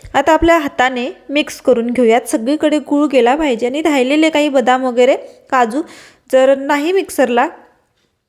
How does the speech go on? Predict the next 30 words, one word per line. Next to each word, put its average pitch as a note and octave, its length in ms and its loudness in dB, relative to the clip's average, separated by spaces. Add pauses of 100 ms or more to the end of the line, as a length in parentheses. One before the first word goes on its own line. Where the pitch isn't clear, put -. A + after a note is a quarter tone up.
(220)
फिरले, B3+ 340 0
थोडं C#4 220 2
थोडं D4 200 2
राहिलं C4+ 340 2
असतील B3 260 -4
तर A#3 60 0
तुम्ही B3+ 260 -6
ते E4 80 -4
साईडला A3+ 380 0
काढून G#3 320 -2
घेऊ A3 180 -2
शकता. A3 360 -8
पाहू C#4+ 440 -4
शकता D4 300 -4
मी C4 100 -4
अशा B3 160 -4
प्रकारे A3+ 400 -2
मिक्स B3+ 320 -8
करून C#4 260 -2
घेते. C#4 380 -2 (440)
हाताने C#4+ 320 -2
पूर्ण D4+ 380 -2
मिक्स E4+ 340 -6
करून D4+ 340 -4
घ्या, D#4 180 -2
म्हणजे C4 240 -4 (100)
छान C4+ 240 -2
असं C#4 200 -2 (600)
एकजीव C4 380 0
होईल. D#4+ 300 0